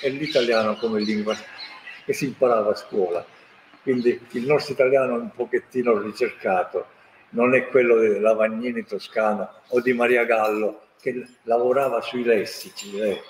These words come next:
Ebbene, oltre alla Maria Gallo, morta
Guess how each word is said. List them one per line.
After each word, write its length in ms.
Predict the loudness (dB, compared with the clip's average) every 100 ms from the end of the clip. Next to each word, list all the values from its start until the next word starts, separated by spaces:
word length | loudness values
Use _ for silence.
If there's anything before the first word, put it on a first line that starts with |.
| -20 -20 -18 -18 -18 -20 -20 -20 -20 _ _ -20 _ -14
Ebbene, 720 | -8 0 4 4 4 0 -8 -20 -20 _ _ _ _ _ -18 -18 _ _ _ _ _ _ _ _ _ _ _ _ _ _ -18 -18 -12 -2
oltre 680 | 0 0 2 2 2 -6 -12 -16 -6
alla 340 | -2 0 0
Maria 360 | 0 -2 0 -2
Gallo, 720 | 0 0 0 0 0 -2 -10 -16 -18 -16 -18 -20 -20 _ -20 _ _ _ -20 _ -8
morta 500 | -4 -4 -4 -4